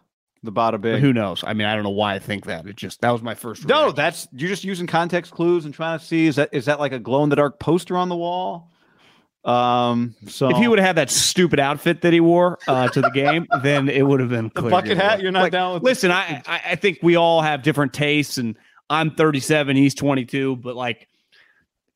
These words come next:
Speaker 2: Russell was dumb, not because, like, the suit didn't fit well, and, like, it was like, what's he trying to do with a bow tie, right? It wasn't because, like, the suit was, it's like, what, Trey,
Speaker 1: I,
Speaker 2: what the fuck is that?
Speaker 1: I'll give you a theory that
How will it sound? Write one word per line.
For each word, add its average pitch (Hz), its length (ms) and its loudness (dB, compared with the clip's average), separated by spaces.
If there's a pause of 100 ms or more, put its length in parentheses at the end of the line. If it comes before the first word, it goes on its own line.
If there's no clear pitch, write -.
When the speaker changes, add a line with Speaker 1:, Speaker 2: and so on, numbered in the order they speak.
(840)
Speaker 2:
Russell 202 600 2
was 139 200 2
dumb, 165 480 -2
not 202 240 0
because, 165 360 0
like, 131 240 -2
the 123 140 -10
suit 165 320 0
didn't 120 200 0
fit - 320 -2
well, 135 400 0
and, 110 120 -4
like, 110 220 -6 (200)
it 214 60 2
was 214 120 2
like, 190 120 0
what's 202 260 -2
he 120 80 -8
trying 98 320 -4
to 87 40 -12
do 98 140 -8
with 95 140 -10
a 85 40 -16 (120)
bow 98 180 -2
tie, 107 360 -4
right? 120 280 -2 (180)
It - 60 -2
wasn't 233 380 2
because, 151 320 0
like, 135 140 -4
the - 100 -10
suit 170 240 2
was, 156 160 0 (120)
it's - 120 -20
like, 214 140 -4 (100)
what, 349 420 -4 (240)
Trey, 208 320 0 (720)
Speaker 1:
I, 170 140 2
Speaker 2:
what 277 120 -4
the 311 100 -4
fuck 226 200 0
is 135 120 -8
that? 120 200 0 (140)
Speaker 1:
I'll 190 120 2
give 226 140 0
you 208 80 6
a 156 60 2
theory 139 480 0 (720)
that 139 360 0